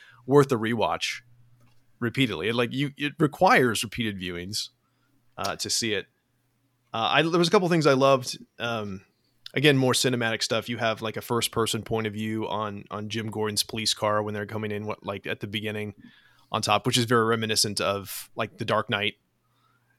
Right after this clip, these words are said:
And, uh, you have this great dolly zoom to the Joker when he shows up and surrenders, where the, all the villains kinda peel off to kinda reveal him,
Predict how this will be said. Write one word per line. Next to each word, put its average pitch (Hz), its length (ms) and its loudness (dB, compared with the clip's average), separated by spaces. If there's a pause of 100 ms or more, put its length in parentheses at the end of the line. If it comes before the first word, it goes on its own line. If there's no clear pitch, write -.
(240)
And, 107 320 -2
uh, 95 340 -4 (640)
you 113 100 -10
have 120 200 0
this 117 160 -2
great 120 480 -4
dolly 113 340 0
zoom 117 280 -2
to 120 120 0
the 110 100 -4
Joker 107 360 -2
when 107 100 -4
he 120 80 -4
shows 113 260 0
up 117 140 0
and 110 100 -2
surrenders, 110 560 -2
where 104 240 0
the, 113 220 -8 (140)
all 123 140 0
the 107 220 -4
villains 113 280 -2
kinda 104 160 -4
peel 104 320 -4
off - 480 -4
to - 100 -6
kinda 107 180 -6
reveal 98 400 -6
him, 92 300 -12